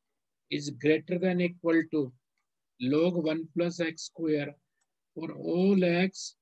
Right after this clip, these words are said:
greater than equal to zero। इसका मतलब ये हुआ two x tan inverse x is greater than equal to, statement check करो बेटा, ये इससे बड़ा कब आया? ये तब आया whenever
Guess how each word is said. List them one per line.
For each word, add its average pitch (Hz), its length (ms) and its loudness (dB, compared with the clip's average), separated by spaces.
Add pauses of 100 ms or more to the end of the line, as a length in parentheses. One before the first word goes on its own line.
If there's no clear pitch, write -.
(560)
greater 160 320 0
than 160 200 0
equal 151 440 -2
to 160 140 -2
zero। 123 260 -4 (580)
इसका 170 300 -2
मतलब 190 300 4
ये 190 160 8
हुआ 170 440 8
two - 880 -2
x 208 300 0
tan 185 200 4
inverse 190 420 2
x 196 240 0 (280)
is 151 200 -6
greater 170 320 4
than 185 160 4
equal 170 380 2
to, 147 80 -2
statement 190 480 2
check 190 220 2
करो 143 180 2 (600)
बेटा, 170 180 2
ये 202 360 10
इससे 208 260 4
बड़ा 208 300 2
कब 214 160 0
आया? 208 300 2 (520)
ये 160 180 4 (100)
तब 196 160 0
आया 196 260 2
whenever 185 480 2